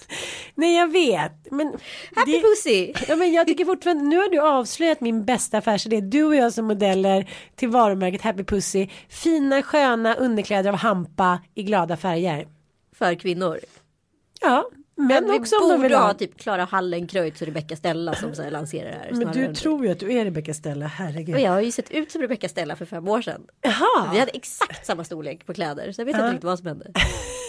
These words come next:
Speaker 2: Jag har ju i och för sig fortfarande samma storlek som Rebecca Stella, men jag tror de sitter lite bättre på henne än på mig.
Speaker 1: Eh, så här,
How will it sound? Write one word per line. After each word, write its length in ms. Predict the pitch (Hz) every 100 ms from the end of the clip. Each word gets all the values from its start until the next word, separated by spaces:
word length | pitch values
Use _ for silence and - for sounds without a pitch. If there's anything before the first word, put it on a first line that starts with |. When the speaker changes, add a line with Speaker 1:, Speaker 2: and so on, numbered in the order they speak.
| -
Speaker 2:
Jag 100 | 233
har 140 | 370
ju 40 | 392
i 20 |
och 40 |
för 80 | 370
sig 100 | 349
fortfarande 480 | 277 233 311 294 233
samma 240 | 302 196
storlek 280 | - 208 180
som 80 | 180
Rebecca 260 | 175 196
Stella, 300 | 196 180 165
men 100 | 156 220
jag 120 | 214
tror 180 | 302 247
de 100 | 226
sitter 280 | 262 -
lite 160 | 165 147
bättre 220 | 143 147
på 80 | 147
henne 160 | 135 123
än 60 |
på 120 | 170
mig. 180 | 156 185 180 _ _
Speaker 1:
Eh, 220 | - 247
så 100 | 240
här, 100 | 226